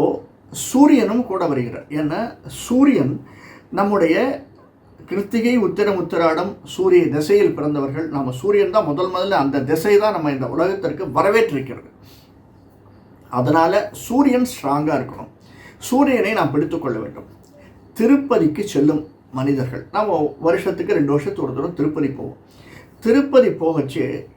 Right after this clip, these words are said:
கீழே ஒரு ரெண்டு தரம், மூணு தரம் போச்சு, ஒரு தரமாவது கீழே இருக்கக்கூடிய பத்மாவதி அலமேலுமங்கை தாயார் சந்நிதி சுத்திவிட்டு வரும்போது,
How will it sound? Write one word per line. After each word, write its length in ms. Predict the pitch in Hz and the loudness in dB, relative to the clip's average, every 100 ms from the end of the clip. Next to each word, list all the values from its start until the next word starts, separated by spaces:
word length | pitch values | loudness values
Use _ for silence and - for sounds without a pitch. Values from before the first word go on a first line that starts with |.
| - - | -20 -8
கீழே 300 | 233 220 - - | -2 0 -2 -2
ஒரு 120 | 196 180 170 | 0 2 2
ரெண்டு 160 | 185 175 | 2 2
தரம், 220 | 220 220 | 0 -2
மூணு 160 | 180 160 | 0 0
தரம் 200 | 202 160 | -2 -4
போச்சு, 200 | 135 190 147 | -4 -2 -2
ஒரு 140 | 143 220 214 | 0 0 0
தரமாவது 520 | 170 139 123 117 165 - - - - - - - | 0 0 -2 -4 -6 -8 -20 -20 -20 -20 -20 -8
கீழே 220 | 208 226 233 | -2 2 2
இருக்கக்கூடிய 500 | 175 185 160 151 139 156 - | 2 -2 -4 -2 -2 -2 -2
பத்மாவதி 720 | 139 143 180 202 190 170 151 127 - - | -4 -2 0 2 0 2 0 0 -4 -6
அலமேலுமங்கை 640 | 143 185 185 170 147 139 120 123 | -4 -2 -2 -2 -2 -2 -4 -2
தாயார் 340 | 139 139 135 - | 0 0 -2 -6
சந்நிதி 360 | 120 127 120 117 - - _ - - - | -4 -2 -2 -4 -8 -16 _ -20 -20 -8
சுத்திவிட்டு 520 | 135 131 135 - 131 127 - - - 135 | -6 -2 -2 -2 -10 -14 -18 -20 -10 0
வரும்போது, 440 | 175 233 175 139 | 2 2 0 0